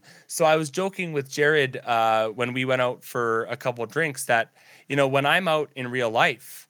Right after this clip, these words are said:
I'm, I almost feel handicapped by my inability to express myself to my fullest potential,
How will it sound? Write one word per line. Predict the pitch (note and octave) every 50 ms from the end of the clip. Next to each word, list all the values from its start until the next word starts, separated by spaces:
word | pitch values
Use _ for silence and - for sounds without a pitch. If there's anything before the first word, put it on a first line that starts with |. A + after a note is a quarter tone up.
| _ _ _ _ _ _ _ _ _ -
I'm, | C#3+ D3 E3 - _ _ _
I | D3 D3
almost | D3 D#3+ F#3 G#3 G#3 F3+ - -
feel | - - F3 E3 E3 D3+ C#3+ C#3 B2+ - C#3+
handicapped | C3 C3 D3+ E3 E3+ D#3 C#3 - - B2+ A2+ A2 A2 _ _ _ _ _ _ _
by | A#2+ A2+ C3 C3 C3+ C3+ C3+
my | C3+ C3 C3 C3 C3 C3 -
inability | D#3+ E3 E3+ D#3 C#3 C3 C#3+ C#3+ F3 F3 D3+ C3+ B2 A2+ A2+ A2 G#2+ _ _ _ _ _ _ _ _ -
to | - D3 C#3 C#3+
express | C#3+ C#3 - - - - E3 F3+ G3+ - -
myself | D3+ C3 C3 - C3 A#2+ A#2 _
to | - C3+
my | B2+ B2 A#2+
fullest | - - C#3 B2+ A#2+ A2+ - _
potential, | A#2 - E3 F#3 F#3+ - - - -